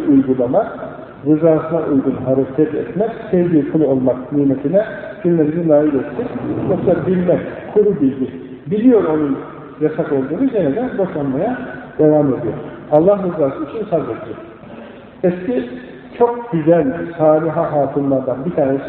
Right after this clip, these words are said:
çok da güzelmiş yüzü, hani böyle dünya güzeli, güzel bir hanımmış. Kar-, kocası da çirkinmiş.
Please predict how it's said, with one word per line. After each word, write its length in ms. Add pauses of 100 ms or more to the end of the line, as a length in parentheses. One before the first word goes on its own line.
çok 160
da 40
güzelmiş 540
yüzü, 300
hani 160 (400)
böyle 220 (280)
dünya 220
güzeli, 420 (320)
güzel 320
bir 60
hanımmış. 500 (800)
Kar-, 460
kocası 400
da 200
çirkinmiş. 520